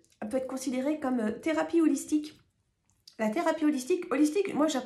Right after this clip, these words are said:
je, je pense que c'est un mot un petit peu, euh, couteau suisse. Ça veut dire que dedans, on peut vraiment englober tout ce qui va être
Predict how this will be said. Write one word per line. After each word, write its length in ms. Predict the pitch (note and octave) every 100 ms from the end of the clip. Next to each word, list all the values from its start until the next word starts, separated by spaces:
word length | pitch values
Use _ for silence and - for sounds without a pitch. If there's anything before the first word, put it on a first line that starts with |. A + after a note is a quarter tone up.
| -
je, 180 | - F#3+ G3
je 120 | B3+
pense 200 | A4 A#4
que 80 | D4
c'est 120 | C#4
un 80 | D4
mot 80 |
un 80 | E4
petit 120 | C#4+
peu, 240 | C#4+ E4+ D4+
euh, 40 |
couteau 240 | E4+ E4+ C4+
suisse. 400 | - F4 - - - - -
Ça 120 | - A#3
veut 80 |
dire 160 | C#4+ G4
que 80 | D4
dedans, 320 | A#3+ A3+ E4
on 140 | E4 C4
peut 300 | D#4+ F4 A3+
vraiment 340 | A3+ C#4 E4
englober 400 | B3+ A#3+ A#3+ E4+
tout 140 | -
ce 40 | -
qui 140 | C4
va 140 | A3 A#3
être 260 | D4+ B3